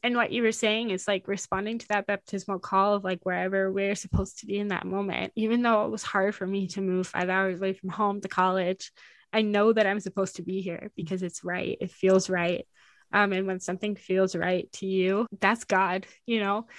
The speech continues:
I got this really awesome opportunity a couple of weeks ago, and it just felt right when I first heard about it. Yeah, it's scary, um, to think about it, but it's, it's just feels right. It feels where I'm supposed to be.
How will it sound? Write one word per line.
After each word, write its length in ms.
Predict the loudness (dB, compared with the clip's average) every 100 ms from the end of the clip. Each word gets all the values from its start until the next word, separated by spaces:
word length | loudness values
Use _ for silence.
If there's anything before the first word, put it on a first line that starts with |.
| -20 -10 -2
I 120 | 2
got 280 | 4 2 0
this 180 | -6 -2
really 260 | -2 0
awesome 360 | 0 -2 -4 -8
opportunity 640 | -8 -10 -8 -4 -2 -2
a 120 | -2 -2
couple 360 | -4 0 0
of 80 | 2
weeks 260 | 0 -2 -4
ago, 380 | 0 0 0 0
and 260 | -4 -4 -8
it 140 | -2
just 220 | 0 -2
felt 360 | 2 4 6 2
right 400 | -2 -2 -4 -8 -10
when 340 | -4 -2 -2
I 360 | -4 -2 -4 -4
first 280 | -4 -4 -4
heard 180 | -4
about 220 | -2 -4 -4
it. 100 | 2
Yeah, 260 | 6 6
it's 120 | 4 -4
scary, 580 | -6 -2 0 0 -2 -4 _ -20 -20 -20 _ _ 0
um, 480 | 0 -2 -8 -10 -14 -12 -4
to 100 | -2
think 240 | -2 -2
about 280 | 2 2 2
it, 300 | 2 0 0
but 220 | -4 -2
it's, 300 | -4 -6 -14 _ _ -20 0
it's 220 | 2 2 0
just 260 | -6 -8 _ 0
feels 300 | 2 2 2
right. 340 | 4 4 2
It 80 | -2
feels 220 | -4 -4
where 100 | -4
I'm 80 | -6
supposed 500 | -8 -6 -2 -2 -4
to 60 | -8
be. 480 | -6 -4 -2 -4